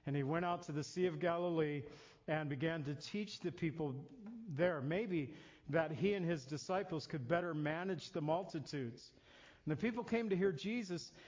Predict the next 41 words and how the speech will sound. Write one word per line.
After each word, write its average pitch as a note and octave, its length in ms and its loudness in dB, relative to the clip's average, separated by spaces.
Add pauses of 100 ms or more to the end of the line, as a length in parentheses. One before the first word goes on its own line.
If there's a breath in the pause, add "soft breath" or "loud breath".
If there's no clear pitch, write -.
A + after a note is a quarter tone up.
(160 loud breath)
as E3 180 0
we F#3+ 100 6
learn G#3 240 2
in F3+ 120 0
John G3 280 0
seven G3+ 360 -2
forty-six. F#3+ 800 0 (540 loud breath)
Those F3+ 380 4
who F#3+ 140 4
were D#3 180 0
sent G#3 300 0
at E3 100 -2
one G3 240 2
time F3+ 300 0
to F3+ 120 0
arrest E3 440 2
him E3+ 100 0
said, D3+ 240 -2
"No F3+ 320 4
man F#3+ 320 0
ever E3 320 0
spoke F#3 400 0
like D3+ 240 0
this E3+ 240 -2
man D3+ 240 0
before." C3+ 560 -2 (420 loud breath)
And D3+ 140 0
so F#3+ 240 2
there F#3 140 2
was E3 120 0
something G3+ 440 0
unique F#3 520 2
about F3 300 2
the F3 80 0
words E3+ 400 2
of D#3 100 -2
Jesus. D3 680 -2 (640)
And E3+ 100 2
the E3+ 80 4
people F#3+ 360 0
came E3 480 -2